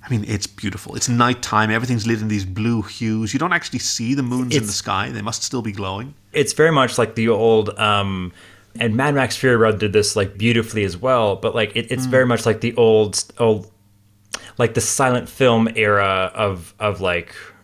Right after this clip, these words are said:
Speaker 2: putting color gels in to make something look like it's day or night. And, and, and for, for nighttime shots, they always
Speaker 1: Oh,
Speaker 2: use
Speaker 1: right,
Speaker 2: blue
Speaker 1: yeah.
Speaker 2: gel. And so, yeah, like, that's kind of, like, the, the, the same kind of a vibe you get here. And it's beautiful. I mean, like, and,
Speaker 1: But
Speaker 2: and
Speaker 1: that's,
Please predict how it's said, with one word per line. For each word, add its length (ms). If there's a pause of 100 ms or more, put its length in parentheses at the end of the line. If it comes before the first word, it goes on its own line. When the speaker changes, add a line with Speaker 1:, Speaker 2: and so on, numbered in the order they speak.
(300)
Speaker 2:
putting 320
color 320
gels 440
in 200
to 160
make 140
something 240
look 180
like 140
it's 160
day 180
or 140
night. 520
And, 320
and, 240
and 280 (180)
for, 300
for 180
nighttime 340
shots, 240
they 80
always 240
Speaker 1:
Oh, 120
Speaker 2:
use 120
Speaker 1:
right, 160
Speaker 2:
blue 200
Speaker 1:
yeah. 80
Speaker 2:
gel. 440 (360)
And 200
so, 140
yeah, 280
like, 180
that's 180
kind 140
of, 40
like, 140 (100)
the, 200
the, 240
the 120
same 220
kind 180
of 20
a 120
vibe 240
you 80
get 160
here. 540 (880)
And 180
it's 220
beautiful. 720
I 120
mean, 140
like, 300
and, 160
Speaker 1:
But 80
Speaker 2:
and 160
Speaker 1:
that's, 340